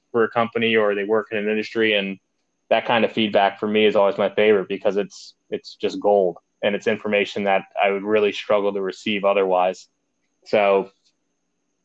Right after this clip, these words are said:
I think I, it's just been very helpful for me with, with how I think about things and how I present them to others and, you know, kind of anticipate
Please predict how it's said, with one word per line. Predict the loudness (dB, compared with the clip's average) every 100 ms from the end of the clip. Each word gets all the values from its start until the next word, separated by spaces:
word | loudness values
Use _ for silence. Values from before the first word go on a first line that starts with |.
| _ _ _ _ _ 0
I | 2
think | 2 2
I, | 2
it's | 0 0 2
just | 2
been | 2 2
very | 4 2 2
helpful | -2 -4 -6
for | 0
me | 2
with, | 2 0 -2
with | -2 0
how | 0 2 4
I | 2 0 _ _ _
think | -2 0
about | 2 0 2
things | 2 2 0
and | -4
how | 0
I | 0
present | 0 -4 -2 -2
them | 0 -2
to | -2 -2
others | 2 2 2 0
and, | -2 -2 -6 -10 _ _ -8
you | 0
know, | 0 0
kind | 0 0
of | 0
anticipate | 0 -2 -2 -2 0 0